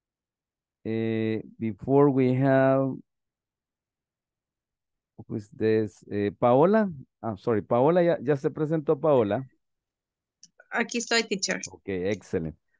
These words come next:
Speaker 1: Paola, solo quería hacer una pregunta. Este,
Speaker 2: Sí.
Speaker 1: ¿verdad que usted no ha podido acceder a la, acceder a la plataforma? ¿O sí?
Speaker 2: Ah, ya viernes nada más,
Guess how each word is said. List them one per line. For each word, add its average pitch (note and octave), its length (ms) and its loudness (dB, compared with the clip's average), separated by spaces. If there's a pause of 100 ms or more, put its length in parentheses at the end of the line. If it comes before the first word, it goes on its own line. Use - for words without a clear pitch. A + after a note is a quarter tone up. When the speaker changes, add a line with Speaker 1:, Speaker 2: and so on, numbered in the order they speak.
Speaker 1:
Paola, C3+ 340 6
solo C#3 240 2
quería C#3 200 4
hacer C#3 220 0
una C#3 200 0
pregunta. C3+ 680 -2 (640)
Este, A2+ 340 0
Speaker 2:
Sí. A2+ 60 0
Speaker 1:
¿verdad A#2 280 0
que B2 80 -4
usted C#3 180 0
no C#3 80 2
ha B2+ 60 -2
podido C#3 240 2
acceder C3 360 2
a - 20 0
la, B2+ 160 -2 (140)
acceder A#2 420 0
a C3+ 40 4
la B2+ 140 0
plataforma? A#2 760 -2 (1200)
¿O A3 160 4
sí? G#3+ 320 6
Speaker 2:
Ah, G#3+ 260 4 (500)
ya A3+ 380 2
viernes C4+ 580 2
nada A#3 260 0
más, C4 340 -2